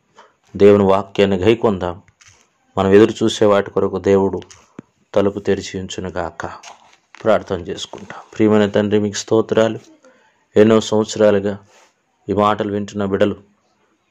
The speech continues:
ఉద్యోగం కొరకు తలుపులు మూయబడ్డాయేమో, వివాహం కొరకు తలుపులు మూయబడ్డాయేమో, ఆశీర్వాదాల కొరకు తలుపులు మూయబడ్డాయేమో, ఆరోగ్యం కొరకు తలుపులు మూయబడ్డాయేమో,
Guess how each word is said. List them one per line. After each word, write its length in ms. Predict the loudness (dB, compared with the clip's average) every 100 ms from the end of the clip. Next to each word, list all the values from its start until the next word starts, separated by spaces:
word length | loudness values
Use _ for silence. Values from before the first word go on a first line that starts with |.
| -4
ఉద్యోగం 480 | 0 2 4 4
కొరకు 220 | 2 2 2
తలుపులు 400 | 2 0 0 0
మూయబడ్డాయేమో, 840 | 2 2 2 0 2 2 -2 -10 -18 _ _ _ _ _ _
వివాహం 420 | 2 4 2 0 -6
కొరకు 220 | -4 -4
తలుపులు 420 | -2 -2 -2 -4
మూయబడ్డాయేమో, 800 | 0 0 0 -2 -6 -6 -12 -20 _ _ _ _ _ _ -2
ఆశీర్వాదాల 520 | -2 -2 0 0 0
కొరకు 220 | -2 -2
తలుపులు 400 | -2 -2 -2 -4
మూయబడ్డాయేమో, 840 | -4 -4 -6 -8 -6 -6 -6 -10 -18 _ _ -20 _ _ _ _ 0
ఆరోగ్యం 500 | 2 2 -2 -6 -2
కొరకు 360 | -2 -2 -6
తలుపులు 360 | -2 0 2 0
మూయబడ్డాయేమో, 680 | 0 -2 -4 -8 -14 -18